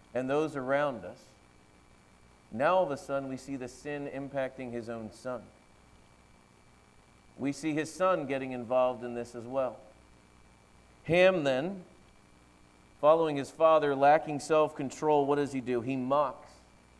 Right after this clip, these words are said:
and disrespects his father in his father's moment of sin. Do you see a generational problem that <laughs> where sin is reigning from Adam on? Father sins,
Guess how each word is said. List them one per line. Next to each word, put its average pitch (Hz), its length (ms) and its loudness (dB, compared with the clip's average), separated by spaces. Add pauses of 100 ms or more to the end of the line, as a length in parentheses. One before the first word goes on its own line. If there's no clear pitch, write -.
(640)
and 113 140 -8
disrespects 143 640 -2
his 127 160 -12
father 117 440 -2
in 104 80 -10
his 107 140 -10
father's 120 440 -2
moment 104 320 -10
of 95 80 -20
sin. - 160 -20 (1400)
Do 123 60 -6
you 139 80 -2
see 202 240 -8
a 185 60 -4
generational 143 840 -2
problem 127 500 -2
that 113 420 -6
<laughs> - 100 -20
where 123 160 -2
sin 143 240 -4
is 127 140 -4
reigning 131 340 -2
from 120 220 -6
Adam 120 480 -2 (560)
on? 113 300 -2 (1400)
Father 160 380 6
sins, 156 500 -2